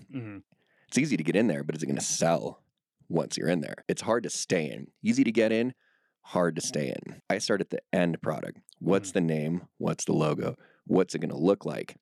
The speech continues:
Speaker 2: And then I fucking Tarantino it, like, all the
Speaker 1: Hell
Speaker 2: way back
Speaker 1: yeah.
Speaker 2: to the beginning.
Speaker 1: Hell yeah. So before we get into all that, I wanna give some early context to the man that's sitting in this chair right now.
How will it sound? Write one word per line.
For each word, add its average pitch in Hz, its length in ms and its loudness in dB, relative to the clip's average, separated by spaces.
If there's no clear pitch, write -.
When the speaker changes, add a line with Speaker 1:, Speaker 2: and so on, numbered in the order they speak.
Speaker 2:
And 92 120 2
then 85 80 2
I 73 80 -6
fucking - 400 -6
Tarantino 76 760 0
it, - 160 -4
like, 165 220 -2
all - 100 2
the - 60 0
Speaker 1:
Hell - 120 0
Speaker 2:
way - 40 0
back - 200 -2
Speaker 1:
yeah. - 20 -8
Speaker 2:
to 82 100 -6
the 73 40 -2
beginning. 69 340 -4
Speaker 1:
Hell 117 180 -4
yeah. 101 80 -4
So 143 180 -2
before 131 340 0
we 131 80 0
get 117 120 -2
into 110 180 -10
all 107 240 -4
that, 104 300 -2
I 113 40 -2
wanna 107 180 -4
give 104 160 -6
some - 180 -12
early 101 220 -6
context 101 580 -10
to 98 320 -8
the 117 80 -4
man 107 340 -2
that's 101 160 -8
sitting 104 280 -4
in 101 80 -10
this 95 100 -12
chair 101 160 -6
right 95 160 -10
now. - 220 -10